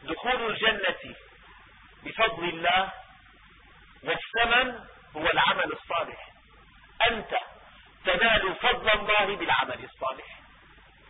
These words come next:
أنت تنال فضل الله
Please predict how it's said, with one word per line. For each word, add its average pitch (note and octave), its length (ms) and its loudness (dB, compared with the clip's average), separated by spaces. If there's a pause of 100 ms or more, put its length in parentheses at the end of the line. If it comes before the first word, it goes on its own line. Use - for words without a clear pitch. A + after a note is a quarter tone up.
(640)
أنت - 380 -2 (380)
تنال F3 580 0 (640)
فضل F#3+ 340 0
الله F3 380 2